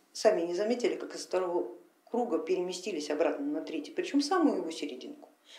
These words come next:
даже не с краю. И,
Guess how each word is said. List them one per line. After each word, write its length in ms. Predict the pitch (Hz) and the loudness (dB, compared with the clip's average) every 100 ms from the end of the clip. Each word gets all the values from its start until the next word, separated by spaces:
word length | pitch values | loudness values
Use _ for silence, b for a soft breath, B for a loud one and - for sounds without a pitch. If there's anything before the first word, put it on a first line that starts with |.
| B | B
даже 260 | 190 190 180 | 2 2 2
не 120 | 180 | -2
с 80 | - | -6
краю. 320 | - 131 - - _ _ _ _ _ _ _ _ _ _ _ _ _ _ _ - B B B B _ 214 | -8 -8 -10 -20 _ _ _ _ _ _ _ _ _ _ _ _ _ _ _ -20 B B B B _ -6
И, 280 | 208 - | -4 -4